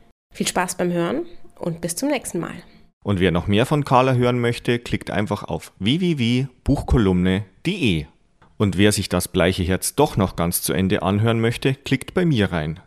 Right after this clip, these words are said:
Speaker 2: w w w hörbuchpromotion punkt d e. Dort findet ihr Kauf- und Download-Angebote ab unter zehn Euro für das Hörbuch mit sechs C Ds und über sieben ein Viertel Stunden Hörvergnügen pur.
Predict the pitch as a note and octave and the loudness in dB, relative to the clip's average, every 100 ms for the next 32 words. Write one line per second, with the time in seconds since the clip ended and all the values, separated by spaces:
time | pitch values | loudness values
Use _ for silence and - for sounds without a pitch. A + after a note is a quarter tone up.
0 | _ F2+ G2 F2 F#2 A#2 F#3+ - A#2+ G2+ | _ -2 0 2 0 0 -4 0 2 2
1 | G2 - G2+ F2 D2+ - F2 E2+ F#2 D#2 | 0 -2 -2 0 -2 -2 -4 -4 -4 -4
2 | D#2 D#2+ - _ _ _ _ G#2+ - - | -8 -8 -16 _ _ _ _ -2 -2 -2
3 | C#3 B2+ F2+ - - G#2 G#2+ - F#2 E2 | -2 0 -2 -2 2 2 2 -4 -4 0
4 | A2+ D3+ D3+ A2 C3+ C3+ C3+ - C3 - | 2 2 2 0 -2 -2 -2 0 -2 0
5 | F#2 - G2 - E2+ - C3+ F3 F2+ E2+ | -4 -4 -6 -6 -6 -4 -2 0 0 0
6 | C2 - - G2+ - - A#2 D#3+ E3 - | -2 -6 -6 -4 -2 2 2 2 0 0
7 | F#2+ F#2 B2 - - G2 G2 C#3 G3+ - | -4 -2 -2 -4 -4 -6 -2 -2 -2 -4
8 | G#2 F#2 G2+ G2 - F#3 F#3 G#2 G2+ A2+ | -4 -2 0 -2 -2 -2 -2 -2 -2 -4
9 | - G#2 - A#2 D3+ G#2+ G2+ A2 B2 A2 | -2 -4 -4 -4 -2 2 2 2 0 -2
10 | G2+ C#3 - D3 - - | -4 -6 -2 -2 -2 -4